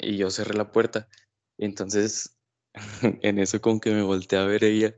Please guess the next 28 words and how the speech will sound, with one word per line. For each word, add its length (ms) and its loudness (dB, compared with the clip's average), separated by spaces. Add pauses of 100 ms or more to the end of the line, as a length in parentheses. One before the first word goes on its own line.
(380)
y 340 -6
no 440 -4
me 160 -4
acuerdo, 720 0
o 120 2
sea, 240 -2 (120)
no 320 2
me... 880 0 (1900)
No 240 0
se 140 2
enojó, 680 4
no 200 2
me 100 2
la 100 -2
hizo 140 -2
así 180 -4
tanto 400 2
de, 300 -4 (640)
de 120 -4
pedo 420 4
o 40 -4
así, 360 -2 (580)
este, 600 -4 (100)
pero 200 2
me 140 0
dijo 280 -6
como 300 0
que 460 -6